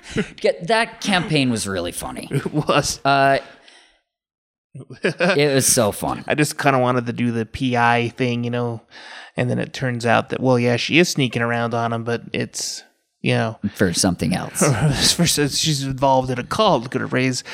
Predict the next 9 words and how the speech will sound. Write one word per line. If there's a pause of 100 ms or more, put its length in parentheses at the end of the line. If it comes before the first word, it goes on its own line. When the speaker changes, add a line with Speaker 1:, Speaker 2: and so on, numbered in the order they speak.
(360)
Speaker 1:
some
Cthulian
elder
god
and
wreak
havoc,
and, (680)
yeah.